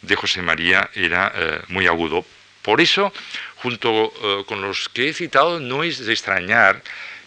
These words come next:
que al lado de los pensadores fundamentalmente filosóficos que acabo de indicar, los escritores que más interesaban a José María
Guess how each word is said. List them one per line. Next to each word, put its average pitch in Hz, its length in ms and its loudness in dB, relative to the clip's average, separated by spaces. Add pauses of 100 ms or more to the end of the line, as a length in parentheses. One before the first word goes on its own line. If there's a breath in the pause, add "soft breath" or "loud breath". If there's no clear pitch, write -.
que - 120 2
al 87 100 6
lado 135 260 6
de 131 100 6
los - 460 0
pensadores 104 800 2
fundamentalmente 98 720 -4
filosóficos 92 720 -6
que - 80 -2
acabo 87 260 -4
de 117 80 -2
indicar, 123 500 4 (680 loud breath)
los - 420 0
escritores 160 1040 0
que 117 140 -2
más 131 300 -2
interesaban 117 640 0
a 87 40 -4
José - 220 -10
María 120 480 0